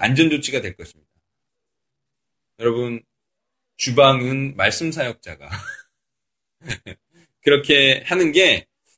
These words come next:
안전조치가 될 수 있는데, 그런데 제가요, 이렇게 말씀 사역만 하도록 하는 사역을, 예, 한 뭐, 오 년간 했지 않겠습니까? 여러분, 이제,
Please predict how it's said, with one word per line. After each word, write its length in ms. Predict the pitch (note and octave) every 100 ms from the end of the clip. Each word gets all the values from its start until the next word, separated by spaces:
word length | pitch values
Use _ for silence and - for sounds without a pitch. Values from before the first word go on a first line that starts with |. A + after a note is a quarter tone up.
| _ _ -
안전조치가 540 | B2+ E3+ F3+ F3 F3+
될 160 | - C3
수 100 | D3
있는데, 540 | A#2+ G#2+ D#3 B2+ E2 _ _ _ _ _ _
그런데 300 | - G#3 A3
제가요, 720 | G3 D#3 D#3+ D3+ D#3+ D#3+ F#2+ - _ _ _ _ _ _ _ _ - _
이렇게 500 | C3+ F3 F3+ E3 D#3+
말씀 400 | G#2 B2 C#3 A#3
사역만 400 | A#3 A3+ A3 G#3+
하도록 400 | G#3 G#3 G3+ F#3+
하는 180 | F#3+ F#3+
사역을, 520 | F#3 F3 E3 D#3+ D#3+ _ _ _ _ _ _ _ _
예, 160 | G2 F2+
한 260 | A#2+ A#2
뭐, 240 | G#2 G2+ -
오 100 | C3+
년간 280 | D3 C#3+ D3
했지 180 | D#3
않겠습니까? 800 | D3 G#2+ _ G2 G2 F2 - F3 - _ _ _ _ _ _ _ _ -
여러분, 300 | C#3 D3 C3+
이제, 380 | C3 C3 B2